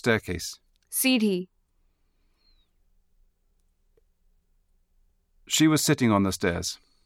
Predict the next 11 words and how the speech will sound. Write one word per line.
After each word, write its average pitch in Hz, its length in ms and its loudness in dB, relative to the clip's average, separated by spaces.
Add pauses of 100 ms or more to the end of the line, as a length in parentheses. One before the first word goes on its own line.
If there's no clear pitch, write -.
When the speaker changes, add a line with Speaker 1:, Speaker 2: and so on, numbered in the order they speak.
(680)
Speaker 2:
वो 294 200 4
सीढ़ियों 254 540 2
पर 330 200 -4
बैठी 220 400 -2
थी। 185 340 -8 (3000)
Speaker 1:
A 110 40 4
week, 110 400 4 (200)
seven 117 340 2
days, 127 340 0
a 101 160 0
week. 123 240 2